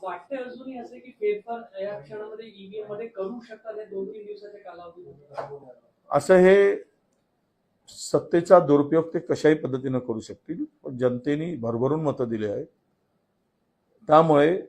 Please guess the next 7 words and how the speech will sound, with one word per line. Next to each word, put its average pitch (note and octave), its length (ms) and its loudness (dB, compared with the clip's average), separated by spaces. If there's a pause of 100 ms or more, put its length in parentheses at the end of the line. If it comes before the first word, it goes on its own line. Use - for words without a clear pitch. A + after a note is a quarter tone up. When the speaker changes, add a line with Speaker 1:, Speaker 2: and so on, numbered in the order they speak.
(120)
Speaker 2:
आम्हाला B2+ 280 2
जो C#3 180 0
विश्वास C3 460 2
आहे C#3+ 160 2 (560)
तो E3+ 80 -4
प्रचंड A#2 420 -6
आहे - 200 -12